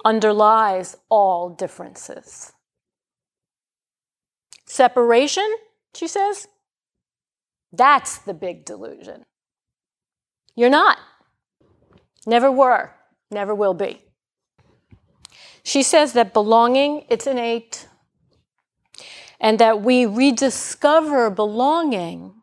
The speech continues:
by our longing for it. We rediscover our belonging by our longing for it. And I suspect, for those of you who are new to the temple or new to practice, and maybe not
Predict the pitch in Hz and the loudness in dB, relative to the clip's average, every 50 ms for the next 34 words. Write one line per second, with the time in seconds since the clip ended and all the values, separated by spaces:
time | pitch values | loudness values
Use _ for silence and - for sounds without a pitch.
0 | _ _ _ _ _ _ _ _ _ _ _ _ _ _ - 220 214 214 214 214 | _ _ _ _ _ _ _ _ _ _ _ _ _ _ 2 4 4 4 4 4
1 | 214 214 208 202 202 214 208 220 220 220 214 214 202 190 185 180 151 - - - | 4 2 2 0 -2 -2 -2 0 0 -2 -2 -4 -6 -6 -8 -10 -12 -14 -10 -8
2 | 175 185 - 101 - - - _ _ _ _ _ _ _ _ _ _ _ _ _ | -8 -8 -8 -10 -12 -14 -16 _ _ _ _ _ _ _ _ _ _ _ _ _
3 | _ _ _ _ _ _ _ _ _ _ _ - 190 190 190 185 190 240 247 254 | _ _ _ _ _ _ _ _ _ _ _ -8 -6 -6 -4 -2 2 2 2 2
4 | 226 240 247 233 - - - - - 233 226 214 220 220 - - 202 196 185 175 | 2 0 -2 -2 -2 -4 -4 0 2 2 2 2 2 0 2 2 0 0 0 -2
5 | 196 185 202 208 214 214 214 214 190 185 190 180 165 185 185 185 - 190 180 180 | -4 -4 -2 0 0 0 0 -2 -4 -6 -6 -6 -4 -2 -4 -2 -4 -6 -6 -6
6 | 180 180 190 196 214 226 233 233 233 226 214 196 190 190 185 - _ _ - - | -8 -8 -6 -4 -2 0 0 0 0 0 -2 -4 -6 -8 -12 -16 _ _ -20 -14
7 | - - 233 214 202 190 165 - - _ _ _ _ _ _ _ _ - - - | -6 -2 0 2 2 0 -2 -4 -10 _ _ _ _ _ _ _ _ -20 -20 -18
8 | - - - - 220 233 233 233 226 - 277 240 - - - 370 415 392 - - | -18 -14 -6 -2 2 2 2 2 2 0 -2 -2 -4 -2 0 2 4 4 2 0
9 | - - - _ _ _ _ _ _ _ _ _ _ _ _ _ _ _ _ - | -6 -16 -16 _ _ _ _ _ _ _ _ _ _ _ _ _ _ _ _ 2
10 | 269 247 226 262 269 262 - 269 254 262 262 240 240 247 233 214 214 226 226 247 | 2 4 4 4 2 2 0 0 0 2 2 2 4 4 2 2 2 0 0 2
11 | 254 262 262 254 254 - 247 214 196 202 202 196 190 185 185 - - 262 254 254 | 2 2 0 -2 -4 -4 -6 -4 -2 -2 0 0 0 0 -4 -4 -2 -2 -2 0
12 | - 277 254 247 226 196 190 202 214 226 240 247 233 - 226 190 - - - 233 | 2 2 2 4 2 2 0 0 0 0 0 0 -2 -6 -10 -10 -6 -2 2 2
13 | 240 247 247 - 254 254 247 247 247 - - - - 190 175 175 170 170 170 180 | 2 2 0 0 0 2 2 2 0 -4 -6 -10 -10 -10 -10 -10 -10 -12 -14 -14
14 | 185 190 208 226 240 262 262 240 190 - | -10 -8 -6 -4 -2 0 0 0 -2 -4